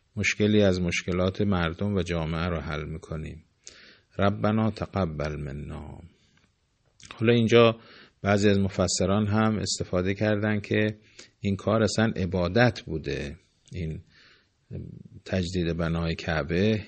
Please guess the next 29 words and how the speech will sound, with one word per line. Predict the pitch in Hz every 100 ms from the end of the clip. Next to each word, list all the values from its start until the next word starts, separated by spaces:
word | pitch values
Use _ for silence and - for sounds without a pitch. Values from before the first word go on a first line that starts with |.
| -
یه | 107 101
عبادتی | 87 82 95 113 -
بوده | 80 80 78 78
که | - 85 87 87 _ _ - _ _
حضرت | 90 90 82 -
ابراهیم | 85 85 82 85 92 92
و | 85 76 80 - -
اسماعیل | 92 - 80 87 95
دارن | 92 85 90
دعا | 82 76 87
می‌کنن | 98 101 - 104 98
که | - 101
"خدای | - 85 87 95
اون | 98
رو | 85
از | 82
ما | 87
قبول | 90 67 78 87 78
کن"، | - - - - _ _ - - - - _ -
"ربنا | 98 104 110 117 117 110
تقبل | 92 87 82 95 73
منا". | 73 76 78 71 -
پس | - -
این | 123 117
آیه | 104 110 107
ورد | 107 104 95
زبان | 85 - - - 139 -
ما | 73
باشه، | 73 76 - 76 76 76 82